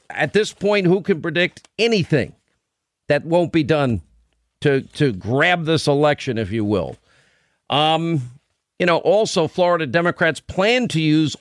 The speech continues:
altered forms to fix mail ballots across the state de-, deadline. Now we're finding that little fact out.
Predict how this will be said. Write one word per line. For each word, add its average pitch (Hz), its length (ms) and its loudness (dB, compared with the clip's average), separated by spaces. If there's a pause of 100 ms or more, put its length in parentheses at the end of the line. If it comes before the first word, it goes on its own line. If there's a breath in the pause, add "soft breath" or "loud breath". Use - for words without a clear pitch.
altered 180 560 0
forms 139 680 0
to 156 220 0
fix - 440 -4
mail 190 360 2
ballots 135 580 -2 (340)
across 151 420 0
the 143 100 -4
state 135 340 -2
de-, 127 260 0
deadline. 123 680 0
Now 131 180 0
we're 175 120 2
finding 160 420 0
that 185 260 0 (340)
little 147 300 0
fact 135 480 -4
out. 123 380 0